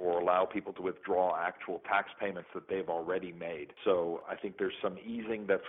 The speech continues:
coming there, uh, but there's much, much more that needs to be done, and we're working all of those angles. The other thing today, Stan, is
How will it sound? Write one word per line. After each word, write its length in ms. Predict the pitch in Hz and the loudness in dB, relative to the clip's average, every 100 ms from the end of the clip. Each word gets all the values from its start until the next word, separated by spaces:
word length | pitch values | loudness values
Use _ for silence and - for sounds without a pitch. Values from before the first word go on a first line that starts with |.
| - | 0
coming 280 | 110 107 107 | 0 2 2
there, 260 | 107 107 - - - 90 | 4 4 0 -14 -10 -2
uh, 100 | 92 | 0
but 200 | 92 - | 0 0
there's 180 | 92 87 95 | -2 -4 -2
much, 280 | 110 120 - | 0 0 2
much 180 | 110 101 101 | 0 0 -2
more 220 | 95 95 | 2 4
that 200 | 87 - | 2 -4
needs 200 | 95 92 - | -10 -10 -16
to 80 | - | -12
be 120 | 90 | -4
done, 320 | 95 87 87 82 | 0 0 -2 -6
and 100 | 85 | -2
we're 140 | 87 | 0
working 440 | 90 98 - 95 92 - | 2 0 -2 -10 -8 4
all 200 | 92 101 | 6 6
of 100 | 92 | 4
those 200 | 92 85 90 | 0 0 -2
angles. 420 | 95 90 82 82 - | -2 -2 -4 -4 4
The 80 | 107 | 6
other 140 | 127 123 | 8 4
thing 160 | 110 - | -4 -4
today, 320 | 101 98 95 - | 4 6 6 2
Stan, 300 | - 98 95 | -2 0 0
is 80 | 95 | -2